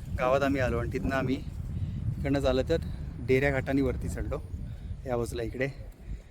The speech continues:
इथून डेऱ्या घाटाने वरती चढलो. इथे वरती आसनवाडी गाव आहे. आसनवाडी गाव हे पिंपरीवरनं पुढं आल्यानंतर अंधारबनच्या रूटवर जे लागतं ते गाव आहे. So आता आपण अंधारबनचा ट्रेक बघतो इथनं.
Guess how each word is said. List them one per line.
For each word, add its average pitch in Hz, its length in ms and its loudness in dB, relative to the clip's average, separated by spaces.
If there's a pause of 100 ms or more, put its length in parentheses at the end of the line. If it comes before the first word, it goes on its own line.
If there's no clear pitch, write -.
(440)
इथून 135 220 2
डेऱ्या 123 200 6
घाटाने 120 220 0
वरती 117 220 -2
चढलो. 120 280 -2 (200)
इथे 139 160 0
वरती 143 240 4
आसनवाडी 131 480 4
गाव 113 220 2
आहे. 131 100 0 (720)
आसनवाडी 175 460 6
गाव 170 220 8
हे 170 140 6
पिंपरीवरनं 170 640 6
पुढं 156 240 6
आल्यानंतर 151 440 6
अंधारबनच्या 160 680 6
रूटवर 156 320 4
जे 143 120 2
लागतं - 360 2
ते 143 100 6
गाव 123 240 4
आहे. 107 140 4 (720)
So 127 200 4
आता 139 100 6
आपण 143 160 8
अंधारबनचा 165 560 8
ट्रेक 156 280 4
बघतो - 260 4
इथनं. 120 320 0